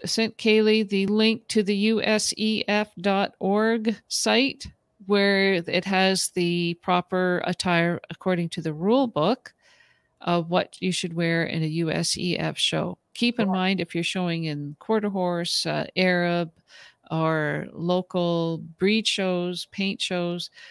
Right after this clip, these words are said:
Speaker 1: or local regional shows, they may have a little different also spin on what is the requirement for their,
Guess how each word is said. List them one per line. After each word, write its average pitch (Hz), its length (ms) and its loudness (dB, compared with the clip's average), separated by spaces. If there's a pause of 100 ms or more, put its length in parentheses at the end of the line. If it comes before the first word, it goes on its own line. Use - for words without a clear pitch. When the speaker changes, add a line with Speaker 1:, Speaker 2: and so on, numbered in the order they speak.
(160)
Speaker 1:
or 175 600 0
local 170 920 -2 (200)
regional 196 460 0
shows, 180 560 -2
they 196 220 0
may 185 220 -2
have 175 280 -4
a 170 60 -4
little 170 320 -6
different 165 500 -6 (500)
also 170 420 0
spin 175 400 0
on 156 280 -2
what 165 220 -4
is 165 160 -4
the 165 160 -4
requirement 156 680 -6
for 165 240 -4
their, 147 460 -4